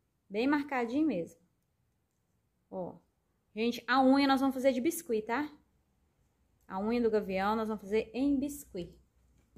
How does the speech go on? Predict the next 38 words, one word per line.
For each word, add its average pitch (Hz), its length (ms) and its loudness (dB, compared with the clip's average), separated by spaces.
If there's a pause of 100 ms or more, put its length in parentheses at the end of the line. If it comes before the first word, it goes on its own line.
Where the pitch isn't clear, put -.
(880)
Quem 277 180 2
quiser, 247 840 4
eu 220 140 6
vou, 247 180 8
no 277 280 8
molde, 277 480 8
eu 277 120 8
vou 285 100 2
tá 302 160 -2
mandando 294 760 4 (460)
o 320 160 2
risco 285 460 4
pra 294 160 -2
tá 311 120 0
fazendo 277 720 2 (400)
no 269 140 2
feltro 285 560 4
mesmo, 190 380 2
tá? 277 360 2 (500)
Esse 254 320 4
meu 240 220 8
aqui, 254 480 2
aí 220 180 2
a 240 40 2
gente 220 260 -6
faz 196 220 -6
assim, 277 340 -4
né? 262 100 2
Porque, 262 220 0
ó, 220 300 2
ele 214 160 0
tá 269 180 4
assim, 254 380 -2
ó. - 40 -12 (1300)
Tá 240 140 -4
assim, - 400 -8 (500)
ó. 185 200 -8
Ó. 160 60 -18